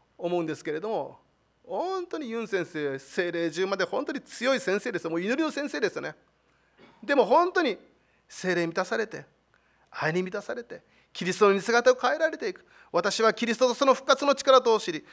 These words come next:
その苦しみに預かって、その死の姿にあらがりが、なんとか弟子の中の復活に達しているんです」。世界宣教するともに本当に愛に満たされた、本当に、あ、本当に、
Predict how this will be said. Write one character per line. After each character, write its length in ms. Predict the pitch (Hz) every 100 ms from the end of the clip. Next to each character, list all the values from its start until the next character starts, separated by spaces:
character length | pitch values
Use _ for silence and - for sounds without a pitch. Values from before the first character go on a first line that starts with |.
| -
そ 180 | - -
の 80 | 202
苦 160 | 202 185
し 120 | 190
み 80 | 175
に 60 |
預 240 | 165 151 160
か 80 |
っ 40 | 143
て、 100 | 160
そ 120 | -
の 80 | 185
死 160 | -
の 80 | 208
姿 320 | 196 180 190
に 100 | 165
あ 120 | 156 160
ら 80 |
が 360 | 143 180 214 -
り 80 | 95
が、 200 | 71 - _ - - -
な 220 | 139 240
ん 100 | 302
と 100 | 320
か 100 | 302
弟 180 | 247 262
子 120 | -
の 140 | 226
中 240 | 220 208 190
の 120 | 180
復 220 | 151 190
活 220 | 285 294
に 80 | 302
達 220 | 285 277
し 20 | -
て 60 |
い 40 | -
る 80 |
ん 20 | 320
で 100 | 277
す」。 120 | _ _ _ _ _ _ _ _ _ _ _ _ _
世 180 | -
界 160 | 190 196
宣 180 | 220 214
教 160 | 226 220
す 100 | 247
る 100 | 240
と 100 | 247
も 100 | 254
に 80 | 214
本 320 | 214 277 330
当 100 | 339
に 120 | 269 - - -
愛 220 | 170 196
に 80 | 190
満 100 | 190
た 100 | 202
さ 120 | 190
れ 100 | 233
た、 160 | 226 196
本 240 | - 285
当 60 | 269
に、 60 |
あ、 40 | - - -
本 200 | 202 294
当 140 | -
に、 120 | 339